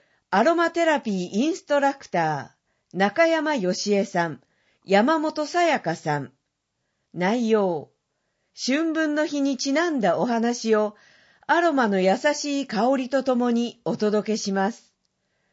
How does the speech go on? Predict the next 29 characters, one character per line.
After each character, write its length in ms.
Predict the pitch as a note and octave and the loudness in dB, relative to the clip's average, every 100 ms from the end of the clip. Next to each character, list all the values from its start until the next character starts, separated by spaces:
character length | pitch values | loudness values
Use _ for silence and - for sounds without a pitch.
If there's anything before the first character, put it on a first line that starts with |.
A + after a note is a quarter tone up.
| _ _ - | _ _ -4
定 340 | A3 A#3+ B3 | 2 2 2
員、 280 | A#3 A3 - _ _ - | 0 -2 -6 _ _ -2
各 320 | E4 E4+ - | -2 -2 -2
回 260 | G#3 F#3 D#3+ | 0 0 0
百 400 | F#3 E3+ D4 A3 | -4 -4 -4 -2
五 180 | F3+ | 0
人。 300 | F#3 A3+ E3 - _ _ _ _ _ | 2 0 -2 -8 _ _ _ _ _
先 320 | - G3 A#3 | -4 -2 -2
着 320 | A3+ G#3 G3 D#3+ | -2 -6 -6 -6
順。 300 | E3 D#3 - _ _ _ _ _ _ _ _ _ _ _ _ _ | -8 -8 -14 _ _ _ _ _ _ _ _ _ _ _ _ _
マ 200 | G3 A3+ | 0 2
タ 140 | F4 F4+ | 4 2
ニ 180 | E4+ | 0
テ 100 | C4+ | 0
ィ 160 | A#3 F#3+ | -2 -2
プ 140 | - | 0
ラ 140 | A3 D#4+ | 2 2
ネ 140 | D#4+ | 0
タ 180 | D#4+ D4+ | 0 0
リ 200 | C4+ B3+ | 2 2
ウ 80 | F#3 | 0
ム。 240 | D3 C#3+ _ _ _ _ _ _ _ | -2 -8 _ _ _ _ _ _ _
時、 520 | F3 F3 A3 A3+ - _ _ _ | -6 -4 -4 -6 -8 _ _ _
三 340 | - E4+ F4 D#4+ | -6 0 0 2
月 280 | C4 A#3+ A#3+ | 0 0 -2
二 200 | D#4+ B3 | 0 0
十 260 | A#3+ G3+ | 0 0
三 320 | F#3+ B3+ A#3+ | 2 2 4
日、 500 | G3 F3 - D3+ - | 0 -2 -6 -8 -10